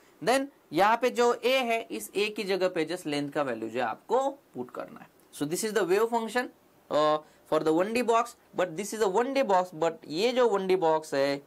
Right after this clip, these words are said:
ये वन डी बॉक्स asymmetric वन डी बॉक्स है, ठीक है, मतलब only zero to a है,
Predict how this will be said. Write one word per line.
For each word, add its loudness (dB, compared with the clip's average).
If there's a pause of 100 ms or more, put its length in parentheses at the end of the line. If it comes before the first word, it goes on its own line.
ये 0
वन 0
डी 0
बॉक्स 0 (140)
asymmetric 0
वन -2
डी -6
बॉक्स -8
है, -18 (1500)
ठीक -8
है, -14 (160)
मतलब 2
only 0
zero 2 (100)
to -4
a 2
है, -4